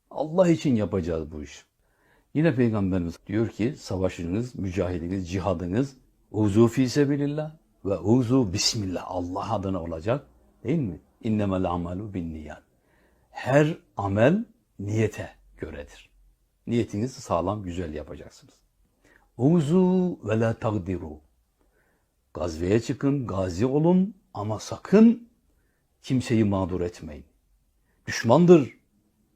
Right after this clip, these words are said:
bizim can düşmanımızdır, o bize şunu yaptı diyemezsin. O sana ne yaparsa yapsın, işkence yapmıştır, şunu yapmıştır, bunu yapmıştır, her şeyi layık görmüştür. Ama sen onun gibi olamazsın. Sen farklılığını ortaya koymak zorundasın.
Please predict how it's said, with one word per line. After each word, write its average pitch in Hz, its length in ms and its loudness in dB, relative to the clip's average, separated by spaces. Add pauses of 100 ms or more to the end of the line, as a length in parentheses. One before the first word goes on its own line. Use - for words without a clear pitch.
(340)
bizim 113 240 4
can 190 300 8
düşmanımızdır, 196 960 2 (120)
o 131 140 -4
bize 151 180 2
şunu 165 220 -2
yaptı - 440 -4 (340)
diyemezsin. 98 680 -2 (280)
O 107 80 -6
sana 110 240 -4
ne 92 140 -2
yaparsa 104 460 -6
yapsın, 82 320 -12
işkence 90 440 -8
yapmıştır, 90 480 -6
şunu 104 220 -10
yapmıştır, 101 600 -8
bunu 104 120 -8
yapmıştır, 107 440 -10 (260)
her - 160 -2
şeyi 135 220 0
layık 127 280 4
görmüştür. 117 380 -4 (300)
Ama - 220 -4
sen 185 180 2
onun 214 240 8
gibi 156 140 6
olamazsın. 139 540 2 (1040)
Sen 190 240 4
farklılığını 156 500 2
ortaya 123 340 2
koymak 120 320 0
zorundasın. 80 600 -8